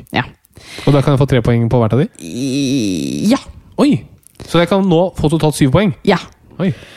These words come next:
Speaker 1: Hvorfor ble karakteren Julie i Shakespeares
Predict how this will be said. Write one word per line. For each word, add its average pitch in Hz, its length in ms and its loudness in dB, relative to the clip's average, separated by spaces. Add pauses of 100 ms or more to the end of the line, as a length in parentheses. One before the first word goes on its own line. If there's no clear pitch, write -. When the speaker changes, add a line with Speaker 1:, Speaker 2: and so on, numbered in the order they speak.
(400)
Speaker 1:
Hvorfor 226 680 2
ble 208 320 2
karakteren 262 680 2
Julie 180 600 2
i 226 140 -2
Shakespeares 208 880 0